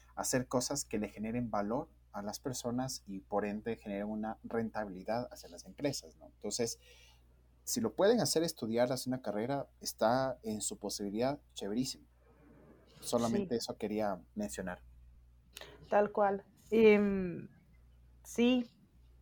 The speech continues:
Speaker 2: Si se puede, pues dale. Yo creo haber visto un diplomado en U X en Argentina. Yo ahora no me acuerdo, en algún lugar en Argentina, en Buenos Aires, creo.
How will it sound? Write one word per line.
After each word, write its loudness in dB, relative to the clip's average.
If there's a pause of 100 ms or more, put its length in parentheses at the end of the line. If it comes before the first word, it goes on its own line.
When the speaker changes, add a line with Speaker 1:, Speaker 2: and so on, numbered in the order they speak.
(520)
Speaker 2:
Si 2
se 10
puede, 12
pues 6
dale. 8 (360)
Yo 10
creo 12
haber 10
visto 4 (960)
un 6
diplomado 8
en 6
U 6
X 2
en 2
Argentina. -2
Yo 2
ahora 4
no 0
me 0
acuerdo, 2
en 2
algún 4
lugar 6
en 2
Argentina, -2
en -2
Buenos 4
Aires, 12
creo. 0